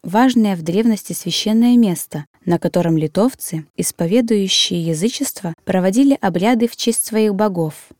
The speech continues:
В настоящее время на вершине городища также оборудован алтарь, на котором по определенным случаям зажигают огонь, проводят свадебные и другие церемонии. О городище Кармазину, еще называемом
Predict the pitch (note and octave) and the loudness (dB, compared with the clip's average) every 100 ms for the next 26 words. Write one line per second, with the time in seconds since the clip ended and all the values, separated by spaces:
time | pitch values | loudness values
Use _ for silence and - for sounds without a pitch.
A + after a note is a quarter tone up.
0 | _ F3+ F3+ - G#3+ G#3+ - F3 D#3+ F#3 | _ -2 0 0 0 0 -2 -2 0 4
1 | C4+ F#3 D#3+ _ _ F3 E3 D#3+ D#3+ A3 | 4 2 -2 _ _ -2 0 0 2 2
2 | G#3 F3+ E3+ D#3+ G#3+ C#4 - E3 _ A#3+ | 2 0 0 -2 -2 -2 -4 -8 _ -2
3 | C4 B3 B3+ F#3+ E3+ E3+ F3+ G3+ G#3+ G#3+ | 0 0 0 -2 -2 -2 -2 -4 -4 -6
4 | - G#3+ - E3 D3+ _ - F3 E3 E3 | -4 -6 -4 -4 -6 _ -4 -2 -2 -2
5 | G3 G3+ F3 F3 D#3+ D#3+ D3 E3 F3+ E3+ | 0 0 0 -2 -2 -4 -4 0 2 2
6 | D#3+ - A3+ - C4+ B3 A#3 G#3+ G3 F#3 | 0 -2 -4 0 2 2 0 -2 -2 -2
7 | F3+ F3 D#3 F#3 A#3 - _ - G3 G3 | -2 -6 -2 0 0 -2 _ -2 0 0
8 | E3 - E3 F#3+ A#3+ B3 A#3 A3+ A#3 _ | 0 -6 -4 -2 -2 0 0 0 -6 _
9 | - B3 C4 B3 G#3 E3 - D#3+ D#3 D#3 | -6 0 2 2 2 -2 -4 -2 0 0
10 | D3+ D3+ D#3 - _ - E3+ F3 E3+ G#3+ | -2 -4 -8 -14 _ -4 -2 0 0 0
11 | A#3+ F#3+ - - F3 A#3+ C4 E3+ D#3+ - | 0 -2 -2 -2 2 2 2 0 -2 -4
12 | F3+ F3+ A#3+ A3 F#3+ F3+ F3 G#3 G3 F3 | -4 0 2 4 2 0 0 0 0 0
13 | E3 E3 | -2 -4